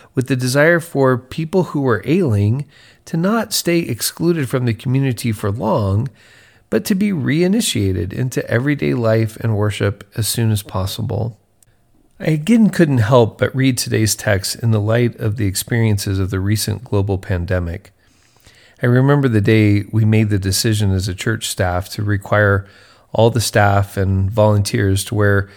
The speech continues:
face coverings, and we hung a sign on the church door that said, "If you're experiencing any symptoms, please stay home and join us online." Like so many, my wife and I caught covid, and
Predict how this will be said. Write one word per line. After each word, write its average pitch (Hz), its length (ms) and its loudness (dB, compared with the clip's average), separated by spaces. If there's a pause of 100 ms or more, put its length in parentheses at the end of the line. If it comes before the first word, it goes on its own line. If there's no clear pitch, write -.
(100)
face - 300 0
coverings, 98 680 -2
and 101 280 2 (360)
we 127 120 4
hung 135 240 6
a 107 40 4
sign 110 400 2
on 101 120 4
the 101 100 2
church 107 320 -2
door 104 200 2
that 95 140 -2
said, 98 320 0 (460)
"If 123 160 -2
you're 123 340 4
experiencing 156 800 0
any 123 200 2
symptoms, 101 520 -2
please 131 380 0
stay - 260 -4
home 95 380 0
and 101 160 0
join 98 240 -2
us 92 280 -2 (120)
online." 87 600 -6 (880)
Like 113 120 0
so 110 140 0
many, 107 400 4
my 104 220 2
wife 104 300 0
and 104 100 0
I 104 120 2
caught - 300 -4
covid, 87 440 -6
and 95 260 -2